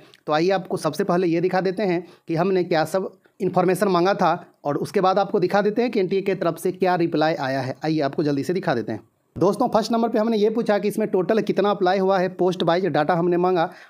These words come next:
और लास्ट में लिख दिया कि कैटेगरी वाइज भी डाटा दिया जाए यदि पॉसिबल हो तो। और सेकंड नंबर पे ये पूछा कि इसका एग्जाम कब तक हो सकता है। और थर्ड नंबर पे हमने ये पूछा कि इसमें जो कैंडिडेट अप्लाई किए हैं उससे एनवीएस को, एनटीए को कितना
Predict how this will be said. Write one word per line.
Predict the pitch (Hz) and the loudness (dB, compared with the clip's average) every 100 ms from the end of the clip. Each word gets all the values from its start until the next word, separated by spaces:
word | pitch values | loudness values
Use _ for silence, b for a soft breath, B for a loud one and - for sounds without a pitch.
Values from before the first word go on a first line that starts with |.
| B | B
और | 190 185 214 - - | 0 2 0 -6 -2
लास्ट | 156 180 180 | 0 0 0
में | 180 | 0
लिख | 170 160 | 0 0
दिया | 180 180 | 0 0
कि | 190 | -4
कैटेगरी | 185 160 156 | -2 0 0
वाइज | 165 160 | 2 2
भी | 165 | 0
डाटा | 156 151 | 0 0
दिया | 147 151 | 0 0
जाए | 156 151 | 0 0
यदि | 143 143 | -2 -2
पॉसिबल | 131 135 156 | -6 -4 -2
हो | 147 | -2
तो। | 151 160 170 B B B 175 | -2 -2 -4 B B B -2
और | 180 | -2
सेकंड | 170 180 180 | -2 -2 0
नंबर | 185 190 | 0 0
पे | 185 | 0
ये | 175 | 0
पूछा | 190 180 175 | -2 -2 -2
कि | - - - | -6 -14 -10
इसका | 160 180 | -4 -2
एग्जाम | 151 175 175 | 0 0 0
कब | 156 143 | -2 -2
तक | 175 165 | -2 -2
हो | |
सकता | 175 190 - | -2 -4 -2
है। | 180 165 - _ _ - | 0 0 -4 _ _ -10
और | 156 | -8
थर्ड | - 185 | -4 -2
नंबर | 202 202 | 0 0
पे | 202 | 0
हमने | 190 196 | 0 0
ये | 185 | 0
पूछा | 190 214 180 196 - - | 0 -2 0 -2 -4 -4
कि | 208 196 | -2 0
इसमें | - 214 | 0 0
जो | 214 | 0
कैंडिडेट | 214 185 180 202 | 0 2 2 0
अप्लाई | 160 151 160 185 | -2 0 0 0
किए | 202 190 | 0 0
हैं | 180 190 | 0 0
उससे | 196 202 180 175 190 175 | -4 -2 -2 -2 -2 -2
एनवीएस | 156 160 185 185 | 0 2 0 -2
को, | - 165 170 | -2 0 0
एनटीए | 180 160 156 165 175 | 0 0 0 0 0
को | 175 165 165 | 0 -2 -2
कितना | 156 190 190 190 | -2 -4 0 0